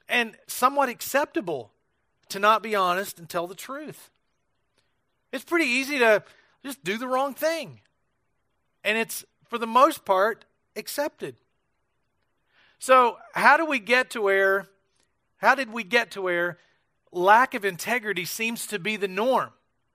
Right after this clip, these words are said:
instead of the exception, like it was in Bud's day? It's not anything to look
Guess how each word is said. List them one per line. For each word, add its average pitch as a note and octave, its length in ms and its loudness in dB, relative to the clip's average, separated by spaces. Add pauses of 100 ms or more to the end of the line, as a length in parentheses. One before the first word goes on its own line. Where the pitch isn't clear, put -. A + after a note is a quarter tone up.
(260)
instead G#3 380 0
of F#3 80 -4
the F#3+ 80 0
exception, F#3+ 640 -4 (800)
like F#3 140 2
it F#3+ 100 -4
was G3+ 260 4
in G3+ 120 -8
Bud's G3 360 2
day? D3 360 -8 (2500)
It's A3 200 -4
not B3+ 240 6
anything B3+ 340 -4
to G3 80 2
look G3+ 400 0